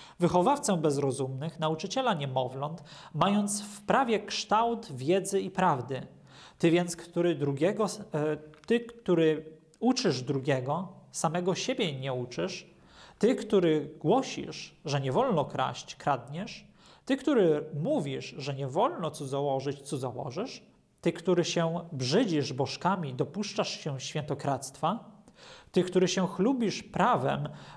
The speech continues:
przez przekraczanie prawa znieważasz Boga". Zobaczcie, Paweł pokazuje grupę ludzi,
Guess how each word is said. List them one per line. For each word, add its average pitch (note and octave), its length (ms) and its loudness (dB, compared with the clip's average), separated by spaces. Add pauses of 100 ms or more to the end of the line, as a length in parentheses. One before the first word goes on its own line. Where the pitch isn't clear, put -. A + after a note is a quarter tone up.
przez D#3+ 400 2
przekraczanie E3+ 920 0
prawa E3 500 0
znieważasz C3 600 -4
Boga". C3 540 -4 (1300)
Zobaczcie, D#3+ 540 0 (720)
Paweł B3 260 2
pokazuje F#3 640 0
grupę E3+ 340 -2
ludzi, C3+ 800 -6